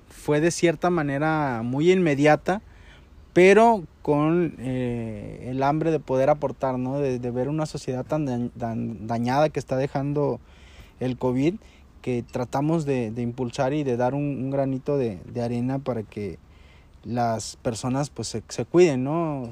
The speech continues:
Eh, en lo que consumen. Y bueno, para no ser largo, que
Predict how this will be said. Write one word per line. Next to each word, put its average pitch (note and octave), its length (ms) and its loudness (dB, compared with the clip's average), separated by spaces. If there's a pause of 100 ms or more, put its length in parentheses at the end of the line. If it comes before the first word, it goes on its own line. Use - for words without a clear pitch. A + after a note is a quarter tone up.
(160)
Eh, A2+ 480 -12
en A2+ 360 -10
lo A2+ 160 -6
que G#2 380 -8 (300)
consumen. F3 580 2 (460)
Y E3 60 4
bueno, G3+ 280 8
para D#3+ 200 6
no F3 80 2
ser G3 120 4
largo, G#3 480 8
que D3+ 180 -2